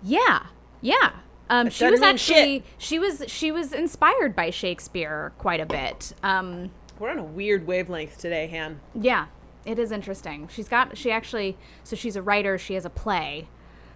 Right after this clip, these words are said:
Speaker 1: that is sort of inspired by, um, I think, As You Like It.
Speaker 2: Ah, ooh,
Speaker 1: Um,
Speaker 2: okay.
Speaker 1: But anyway, she went on to become a prolific poet, a memoirist, fiction writer, and many more, all under her own name,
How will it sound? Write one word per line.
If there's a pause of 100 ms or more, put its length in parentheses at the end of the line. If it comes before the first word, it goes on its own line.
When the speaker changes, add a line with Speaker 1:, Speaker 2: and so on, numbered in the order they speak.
(140)
Speaker 1:
that
is
sort
of
inspired
by,
um,
I
think,
As
You
Like
It. (580)
Speaker 2:
Ah, (260)
ooh,
Speaker 1:
Um,
Speaker 2:
okay. (200)
Speaker 1:
But
anyway, (280)
she
went
on
to
become
a
prolific
poet,
a
memoirist,
fiction
writer,
and (120)
many
more, (500)
all
under
her
own
name,